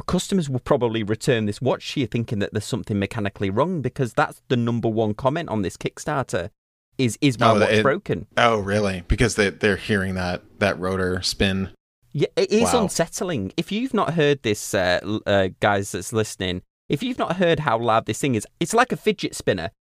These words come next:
Speaker 1: It really,
Speaker 2: Yeah,
Speaker 1: it's
Speaker 2: yeah.
Speaker 1: very, very audible. It, it feels like there's a malfunction with the bearings,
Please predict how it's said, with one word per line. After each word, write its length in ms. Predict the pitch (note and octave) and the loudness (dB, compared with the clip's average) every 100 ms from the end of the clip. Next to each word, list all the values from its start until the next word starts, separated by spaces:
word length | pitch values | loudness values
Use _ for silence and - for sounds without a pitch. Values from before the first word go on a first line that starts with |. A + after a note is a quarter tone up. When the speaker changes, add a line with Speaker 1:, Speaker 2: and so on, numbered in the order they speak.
| _ | _
Speaker 1:
It 140 | D#3+ E3 | -2 0
really, 440 | D3+ D3 F#3+ G#3+ C3 | -2 2 6 8 6
Speaker 2:
Yeah, 220 | G#2+ F#2+ | 6 2
Speaker 1:
it's 160 | D#3 B2+ | -2 0
Speaker 2:
yeah. 240 | A2+ G#2+ | 2 6
Speaker 1:
very, 320 | D#3+ D#3 C#3 | 6 4 2
very 380 | A2 A#2 A2 G#2 | 2 2 2 0
audible. 540 | G#2 G2+ G2 - E2+ - | 2 2 2 -2 -8 -2
It, 100 | D3+ - | -2 0
it 180 | F#3 - | -4 -2
feels 420 | - G#3 G#3 - | 0 4 4 4
like 360 | D3+ A#2+ - - | 2 2 -2 -8
there's 520 | A#2 A#2 G#2+ G#2 - _ _ _ - | 4 4 4 0 -8 _ _ _ -4
a 60 | A2+ | 0
malfunction 600 | G#2+ G2+ - G#2 - F#2+ | 2 0 0 -4 -2 -4
with 120 | F2+ | -4
the 80 | E2 | -6
bearings, 880 | - C3+ D#3+ F3+ F#3 F#3 F#3 F3 | -2 0 0 0 -2 -2 -4 -6